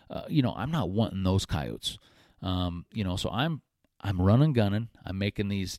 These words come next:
ten, twelve, fourteen, fifteen minute stands tops, um, hoping to, hoping to lay a sound on, on a set of ears,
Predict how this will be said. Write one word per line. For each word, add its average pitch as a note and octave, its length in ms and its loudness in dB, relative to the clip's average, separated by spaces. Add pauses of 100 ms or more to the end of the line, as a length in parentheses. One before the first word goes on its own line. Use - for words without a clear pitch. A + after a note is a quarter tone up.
ten, A2 260 2
twelve, G#2+ 380 2
fourteen, A2+ 420 -2
fifteen A2+ 380 -2
minute A2 180 -4
stands A#2 380 -4
tops, F#2 440 -4 (540)
um, F#2+ 240 -6
hoping G2+ 380 -4
to, G2+ 100 -4 (140)
hoping G#2 260 0
to F2+ 80 -2
lay F#2+ 220 2
a G#2+ 60 4
sound G#2+ 380 0
on, G2 140 -2
on F#2+ 180 -6
a F#2+ 40 -6
set G#2+ 200 -2
of F#2 60 -4
ears, G2+ 420 -2